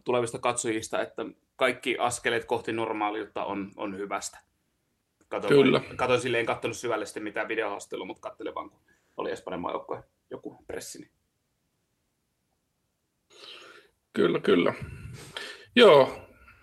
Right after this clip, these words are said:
Speaker 2: tosiaan tässä nyt, ö, maajoukkuetaukoa eletään, niin La Ligassakin hieman hiljaisempaa, mutta on siellä vähän, vähän tapahtunut ja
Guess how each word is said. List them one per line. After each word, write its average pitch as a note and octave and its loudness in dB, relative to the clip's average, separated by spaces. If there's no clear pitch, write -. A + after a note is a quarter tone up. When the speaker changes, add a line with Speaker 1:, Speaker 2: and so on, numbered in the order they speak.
Speaker 2:
tosiaan D#3+ 8
tässä D#3 6
nyt, D3+ 4
ö, C#3 10
maajoukkuetaukoa C3+ 8
eletään, A#2+ 8
niin C3 6
La C#3 10
Ligassakin B2 6
hieman C#3+ 8
hiljaisempaa, C3 6
mutta - 4
on D3 8
siellä C#3+ 10
vähän, C3+ 10
vähän C3 8
tapahtunut G2 8
ja G2 8